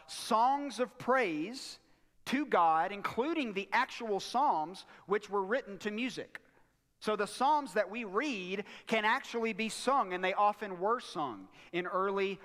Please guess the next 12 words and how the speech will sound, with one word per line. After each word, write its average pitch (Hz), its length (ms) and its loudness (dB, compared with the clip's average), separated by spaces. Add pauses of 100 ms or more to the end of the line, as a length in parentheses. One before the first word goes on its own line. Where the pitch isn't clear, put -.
first 196 320 -2
century 185 380 -2
worship 175 400 -2
services. 120 640 -8 (640)
One 202 220 0
commentary 196 560 0
says, 165 400 0 (320)
"All 254 300 4
three 285 280 -4
kinds 247 400 2
of 220 100 -10
singing 170 680 -6